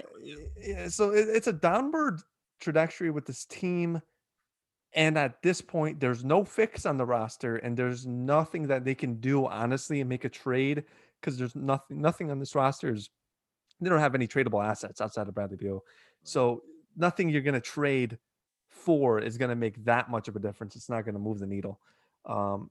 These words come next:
Speaker 2: so I, I don't see how this team bounces back from a six and sixteen start. It's, it's a disappointing year, and it's gotten to a point where even the players are kinda, like, throwing their hands up.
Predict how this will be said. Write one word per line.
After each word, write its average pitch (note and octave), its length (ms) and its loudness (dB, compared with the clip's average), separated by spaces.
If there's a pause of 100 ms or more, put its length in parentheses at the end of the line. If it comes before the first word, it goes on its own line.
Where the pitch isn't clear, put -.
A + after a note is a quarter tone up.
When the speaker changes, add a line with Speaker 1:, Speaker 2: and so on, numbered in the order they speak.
Speaker 2:
so A#2 300 0
I, B2+ 260 4
I - 20 6
don't C3+ 160 -2
see C#3 140 0
how A#2 140 2
this A2 160 -4
team B2 160 -4
bounces A2 320 0
back G#2 220 0
from A2 120 -10
a G2+ 40 -6
six - 240 -6
and A#2 80 -8
sixteen A#2 340 -8
start. A2 280 0
It's, A2+ 140 -10
it's B2 200 -8
a B2 60 -6
disappointing B2+ 640 0
year, A#2+ 300 0 (420)
and E3+ 240 -4
it's E3+ 140 -4
gotten A3 200 2
to G3+ 120 6
a E3+ 40 4
point G3+ 240 2
where E3+ 100 2
even F3+ 160 0
the E3 80 4
players D3+ 380 4
are B2 60 2
kinda, C3+ 240 0
like, A2 220 -4
throwing F3+ 200 2
their B2 120 0
hands B2 240 0
up. G2 200 0